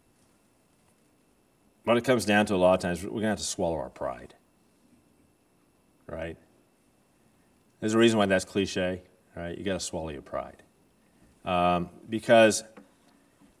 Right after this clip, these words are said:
Christians can be just as prideful and stubborn as the next lot if they're not being Spirit-led.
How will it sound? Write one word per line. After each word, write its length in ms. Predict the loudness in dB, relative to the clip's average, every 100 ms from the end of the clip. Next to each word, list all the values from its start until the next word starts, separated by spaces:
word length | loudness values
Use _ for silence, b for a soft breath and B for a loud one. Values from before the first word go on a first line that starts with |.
| _ _ _ _ _ -20 -20 -20 -20
Christians 640 | 2 2 2 -2 -2 -4
can 320 | -6 -6 -4
be 200 | -2 -2
just 560 | -2 -2 0 0 -2 -10
as 200 | -12 -12 -14
prideful 840 | -8 -2 -2 -2 -6 -6 -6 -8 -14
and 180 | -14 -10
stubborn 720 | -8 -4 -2 0 -2 -6 -12 -20 _ _ _ _
as 200 | -6 -4
the 100 | -4
next 420 | -4 -4 -4 -10
lot 500 | -10 -8 -10 -12 -20 -20 _
if 140 | -14 -12
they're 80 |
not 240 | -10 -10 -10
being 180 | -10 -10
Spirit-led. 640 | -10 -10 -10 -10 -12 -14